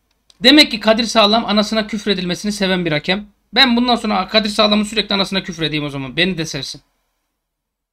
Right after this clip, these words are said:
Maçın başından sonuna kadar Göztepe lehine maç yönetti. Vermediği en az beş tane, altı tane sarı kart var. Diyeceksin ki ya sarı kartlardan ne medet bekliyorsun?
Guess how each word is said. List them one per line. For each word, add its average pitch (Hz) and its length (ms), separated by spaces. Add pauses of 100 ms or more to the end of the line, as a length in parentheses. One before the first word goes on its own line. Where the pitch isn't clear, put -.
(580)
Maçın 254 420
başından 240 340
sonuna 233 300
kadar 202 200
Göztepe 196 540
lehine 202 420 (920)
maç 220 380
yönetti. 165 420 (220)
Vermediği 226 520
en 240 100
az 220 200
beş 240 220
tane, 202 200
altı 226 180
tane 202 200
sarı 170 240
kart 151 220
var. 143 80
Diyeceksin 247 500
ki 214 80
ya 254 120
sarı 240 260
kartlardan 226 560
ne 254 120
medet 381 340
bekliyorsun? 180 500